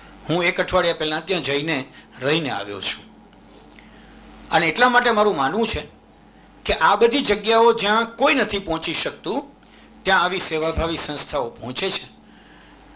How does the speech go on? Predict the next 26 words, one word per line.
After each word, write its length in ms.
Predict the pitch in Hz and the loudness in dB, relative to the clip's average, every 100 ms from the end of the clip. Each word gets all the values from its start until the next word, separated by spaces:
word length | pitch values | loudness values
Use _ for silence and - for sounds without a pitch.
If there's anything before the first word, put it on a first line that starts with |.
| - - | -20 -12
સરકાર 540 | - 156 - 196 190 165 | -4 -4 2 4 2 -2
બીજું 240 | 160 160 196 | -8 -6 -2
કાંઈ 180 | 196 185 | -2 -2
ન 140 | 180 | -6
કરે 260 | - 175 170 | -4 -6 -6
તો 120 | 160 | -8
કંઈ 200 | - 180 | -8 -6
વાંધો 340 | 160 127 135 | -6 -6 -6
નહીં, 200 | 160 175 | -4 -2
આવી 160 | 156 170 | -2 -2
સેવાભાવી 540 | - 170 180 180 180 | -4 -2 -2 -2 -2
સંસ્થાઓને 800 | 156 151 151 - 208 202 214 240 240 - - - | -4 -6 -6 -2 2 2 2 -4 -6 -16 -20 -6
ટચલી 340 | 180 214 240 | -4 -2 -2
આંગળીનો 340 | 190 185 180 175 | -2 -2 -4 -4
ટેકો 320 | - 156 160 | -6 -6 -2
આપ્યા 280 | 123 - 160 | -2 0 -4
કરે 320 | - 120 110 - - - - | -2 -6 -6 -14 -20 -20 -4
તો 100 | 175 | -4
પણ 180 | 175 170 | 0 -2
મને 200 | 147 156 | -2 -2
એમ 100 | 151 | -4
છે 160 | 135 147 | -6 -6
કે 100 | 143 | -4
ભવિષ્ય 440 | 131 139 - 156 | -4 -2 -2 -2
શ્રેયવાળું 560 | 139 151 123 110 92 | -2 -2 -2 -4 -6
છે. 120 | - | -8